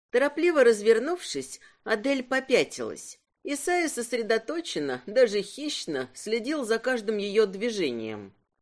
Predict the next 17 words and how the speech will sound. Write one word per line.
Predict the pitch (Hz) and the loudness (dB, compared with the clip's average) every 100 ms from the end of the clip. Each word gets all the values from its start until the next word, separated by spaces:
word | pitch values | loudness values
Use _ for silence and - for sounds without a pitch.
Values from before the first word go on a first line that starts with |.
| _ | _
"В | _ | _
чем | - 185 185 180 | -2 2 4 2
дело?" | 135 127 110 101 _ _ | 0 -4 -4 -10 _ _
Он | - 320 | -4 0
нахмурил | 302 277 254 254 254 254 | 0 0 2 2 4 2
брови. | 208 151 123 107 107 _ _ _ _ _ | 2 2 2 -4 -10 _ _ _ _ _
"Полагаю, | - 214 214 247 302 196 175 - | -4 -2 0 0 2 0 -2 -2
на | 214 | -2
сегодня | 214 247 240 226 226 | -2 2 2 4 2
достаточно". | 233 226 - 151 135 - - 135 127 _ _ _ _ | 2 0 -2 -2 -4 -10 -8 -10 -12 _ _ _ _
"Адель". | 139 151 139 143 113 _ _ _ _ | -2 0 4 2 2 _ _ _ _
Поняв, | 165 175 247 285 - _ _ | 0 2 0 -2 -8 _ _
что | - - 254 | -6 2 2
от | 254 | 4
ответа | 254 254 240 233 220 | -2 2 2 4 2
не | 214 | 2
увернуться, | 202 190 196 247 311 - 330 | 2 2 0 -2 -6 -4 -4